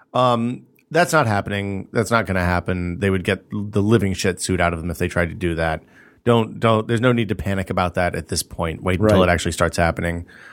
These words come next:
Speaker 1: Um, the, the, the, the bad thing is the, is the private investigator, angry spouse, people have access to computers, that they took highly private information and made it too easily available. I mean, that's the bad thing.
Speaker 2: Right.
Speaker 1: They're gonna fix that. There's gonna be, there's gonna be fixes on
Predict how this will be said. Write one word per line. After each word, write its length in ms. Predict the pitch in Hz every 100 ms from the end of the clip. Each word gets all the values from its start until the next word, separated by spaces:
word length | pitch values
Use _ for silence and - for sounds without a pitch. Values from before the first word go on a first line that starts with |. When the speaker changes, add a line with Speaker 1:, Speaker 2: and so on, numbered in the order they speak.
| - _ -
Speaker 1:
Um, 540 | 113 107 104 101 104 -
the, 180 | 143
the, 260 | 160 156 135 -
the, 280 | 143 135 135 -
the 100 | 120
bad 240 | 147 180 156
thing 140 | 156
is 140 | 135 117
the, 340 | 120 113 117 127
is 220 | 120 98
the 420 | 113 107 107 92 _ _
private 260 | - 123 113
investigator, 680 | 101 107 - 101 101 98 98
angry 760 | 110 107 95 98 98 95 95 -
spouse, 460 | - 101 90 92
people 240 | - 110 104
have 100 | 101
access 280 | 95 87
to 120 | 87 95
computers, 340 | 95 92 101
that 60 | 127
they 140 | 143
took 280 | 131 160 - - _ _ _ _ _ _ -
highly 320 | 139 143 135
private 300 | 117 117 110
information 460 | 101 104 101 98
and 100 | 98
made 140 | 95 98
it 100 | 98
too 160 | - 104
easily 320 | 92 90 92
available. 460 | 90 - - - - -
I 80 |
mean, 120 | 127 143
that's 180 | 160 -
the 60 |
bad 280 | 135 110 90
thing. 200 | 92 90
Speaker 2:
Right. 280 | 92 104 92 -
Speaker 1:
They're 120 | 127
gonna 120 | 139 131
fix 200 | 117 -
that. 280 | 113 107 -
There's 220 | 120 117
gonna 140 | 107 123
be, 260 | 123 123
there's 420 | 120 - 117 117
gonna 120 | 107 123
be 80 |
fixes 300 | 113 117 117 110
on 360 | 110 107 101